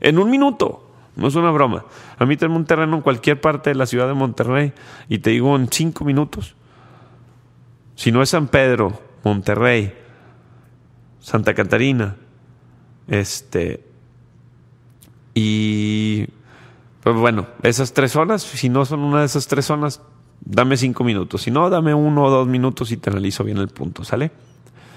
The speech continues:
Eh, ¿qué más? ¿Qué más les puedo contar del tema de inversiones? Eh,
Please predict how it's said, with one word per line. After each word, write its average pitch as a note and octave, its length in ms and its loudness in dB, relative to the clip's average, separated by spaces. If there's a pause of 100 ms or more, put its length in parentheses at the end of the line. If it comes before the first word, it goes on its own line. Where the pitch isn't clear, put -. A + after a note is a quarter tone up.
(540)
Eh, C#3+ 440 2 (1200)
¿qué D3 120 2
más? D#3 380 2 (160)
¿Qué C#3+ 140 0
más D3+ 180 2
les C#3+ 140 -2
puedo D3 240 -2
contar B2+ 360 -2
del B2 200 -4
tema B2 260 0
de B2 60 0
inversiones? G2 800 -4 (1600)
Eh, D3+ 340 0